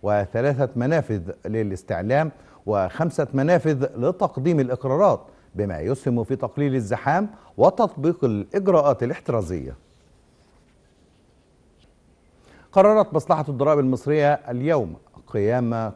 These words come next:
كل من مركز كبار الممولين ومركز متوسطي الممولين ومركز كبار المهن الحرة بالعمل في مواعيد العمل الرسمية.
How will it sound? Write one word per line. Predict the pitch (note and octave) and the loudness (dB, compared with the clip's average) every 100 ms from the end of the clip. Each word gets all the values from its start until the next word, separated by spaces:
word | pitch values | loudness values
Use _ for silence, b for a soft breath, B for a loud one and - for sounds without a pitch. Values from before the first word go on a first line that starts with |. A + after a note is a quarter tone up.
| _ | _
كل | - F#3 G#2 | -4 -2 -2
من | F2 F#2+ F#2 | -6 -6 -4
مركز | G#2 B2+ - A#2 - | -4 -4 -2 -4 -2
كبار | A2+ A#2+ B2+ | -2 2 2
الممولين | A2 A2 A2 G#2 G#2 C3 F3 B B | 0 0 -2 -2 -2 -2 -4 B B
ومركز | G2 G2 A2 D3+ D#3 C3+ G2 | -6 -2 0 0 0 -4 -2
متوسطي | G#2+ E3 D#3+ C3+ - F#3+ F3 | -4 -4 -2 -2 0 -2 -2
الممولين | G2+ G2 G2 G2 G2+ C3+ E3+ | -4 -4 -6 -4 -4 -2 -2
ومركز | C#3 F#2+ A2 E3 - F#2+ - | -2 -2 0 -2 -2 -8 -8
كبار | A2+ B2+ A#2 | -2 0 0
المهن | A2 B2+ A#2+ | -2 -2 -4
الحرة | A2 - E3 C#3+ C#3+ B B B | -6 -4 -2 -2 -4 B B B
بالعمل | F2+ F#2+ F#2+ C3+ C3 A2 G2+ | -8 -4 -2 0 0 -2 -2
في | E3 F#3+ | -2 0
مواعيد | F3 C#3+ D3+ C#3 | 2 0 0 0
العمل | A#2+ B2 A2+ G2 | 0 0 -2 -2
الرسمية. | E2+ E2 C#3+ - E2+ B1+ | -4 -4 -6 -6 -8 -8